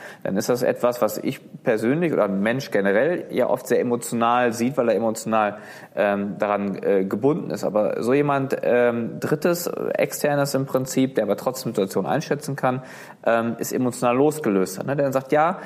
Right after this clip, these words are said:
ist scheiße gelaufen. Ja, er hat dich betrogen oder, äh, das ist, macht man so nicht. Böse." Aber trotzdem holt er einen nochmal zurück, sagt, "Du musst, musst dich abkoppeln, musst davon loskommen, äh, sieh das doch mal so und, und so." Ähm, der auch in etwas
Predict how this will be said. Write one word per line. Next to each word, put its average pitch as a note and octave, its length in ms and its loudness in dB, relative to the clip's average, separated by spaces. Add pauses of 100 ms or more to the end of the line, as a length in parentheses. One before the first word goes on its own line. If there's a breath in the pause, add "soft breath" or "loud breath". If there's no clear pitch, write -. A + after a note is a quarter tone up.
(140 loud breath)
ist - 160 -2
scheiße A#2+ 340 0
gelaufen. G2 400 -2
Ja, C3+ 240 4
er C#3 160 2
hat D3+ 180 0
dich C#3+ 120 -4
betrogen C3 480 0
oder, G2+ 260 2
äh, F#2 240 -2
das - 220 -4
ist, C#3 220 -6 (140)
macht C#3+ 320 -4
man C3+ 120 0
so C#3 100 -2
nicht. C#3+ 260 -4 (600 loud breath)
Böse." C3+ 460 2 (420 loud breath)
Aber F3 600 0 (320)
trotzdem D3+ 600 -2 (380)
holt D3+ 200 2
er C#3+ 80 0
einen A#2+ 140 2
nochmal B2+ 280 0
zurück, D3 240 0
sagt, C3+ 120 -2
"Du C#3 80 0
musst, C3 300 -2
musst C#3+ 200 -2
dich D#3+ 140 -2
abkoppeln, B2+ 460 -2
musst A#2 180 -2
davon A#2 300 0
loskommen, B2 600 0
äh, A2+ 200 2
sieh A2+ 140 -2
das A2+ 160 0
doch A2+ 80 -6
mal A2+ 140 0
so A2+ 140 0
und, G2 160 -2
und G2+ 160 -2
so." G#2+ 340 2 (400 loud breath)
Ähm, A#2 260 2
der A#2 140 0
auch B2 80 -4
in B2+ 80 0
etwas A2+ 440 -2